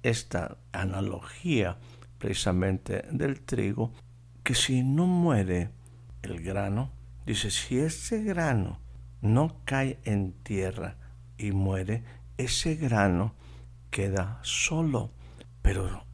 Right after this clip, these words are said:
si cae en tierra y muere, va a llevar mucho fruto. Así es que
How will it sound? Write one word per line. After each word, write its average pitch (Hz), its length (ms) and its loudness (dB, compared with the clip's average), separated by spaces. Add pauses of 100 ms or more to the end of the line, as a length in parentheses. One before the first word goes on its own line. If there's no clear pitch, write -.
(200)
si - 460 -4 (360)
cae 117 500 0
en 95 260 0
tierra 101 640 -2 (160)
y 98 140 0
muere, 92 460 0 (520)
va 117 300 2 (320)
a 101 120 -2
llevar 95 520 -2 (380)
mucho 110 680 6 (360)
fruto. 117 600 -2 (800)
Así - 180 0
es - 80 -4
que 113 280 0